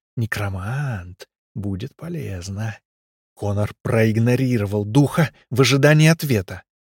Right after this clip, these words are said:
но колдунья ничего не сказала. Она просто, широко распахнув глаза, изучала призрачного короля. Немного погодя, её плечи расслабились, а в уголках губ появилась улыбка.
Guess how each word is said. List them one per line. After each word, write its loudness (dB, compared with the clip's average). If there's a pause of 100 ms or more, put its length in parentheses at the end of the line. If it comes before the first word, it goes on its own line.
(100)
но 0
колдунья -2
ничего -6
не -2
сказала. -6 (460)
Она 2 (280)
просто, -2
широко -2
распахнув -4
глаза, 2 (460)
изучала 2
призрачного -2
короля. -4 (500)
Немного 2
погодя, 2
её 2
плечи -2 (160)
расслабились, 0
а -8
в -2
уголках -2
губ -2 (100)
появилась -2
улыбка. -8